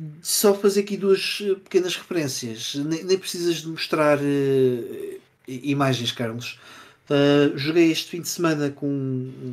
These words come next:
tive uma visita cá em casa e tivemos, fizemos uma run do, do Metal Slug três, que apercebi-me que ainda não tinha jogado o, este, este terceiro jogo do Metal Slug, ah, que é, é giro,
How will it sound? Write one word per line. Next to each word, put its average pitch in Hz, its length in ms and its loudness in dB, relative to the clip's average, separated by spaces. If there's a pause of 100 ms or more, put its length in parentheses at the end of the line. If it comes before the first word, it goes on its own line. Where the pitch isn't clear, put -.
(280)
tive 131 200 -6
uma 143 100 -2
visita 131 320 -2
cá 131 160 -4
em 127 60 -2
casa 123 280 -2
e 123 40 -12
tivemos, 120 640 -6
fizemos 127 340 0
uma 131 160 2
run 123 240 0
do, 123 460 0
do 131 80 0
Metal 127 260 -2
Slug 120 400 -6
três, 107 420 -10 (440)
que 143 180 -6
apercebi-me 156 500 -2
que 139 160 -6
ainda 139 220 0
não 135 160 -2
tinha 131 240 -2
jogado 117 480 -4
o, 113 360 -10 (680)
este, 127 380 -6 (360)
este 127 240 -4
terceiro 127 300 -2
jogo 120 260 -4
do 117 100 -4
Metal 120 240 -4
Slug, 135 360 -2 (560)
ah, 120 400 0 (140)
que 135 640 4
é, 139 260 0
é 131 40 4
giro, 123 280 -2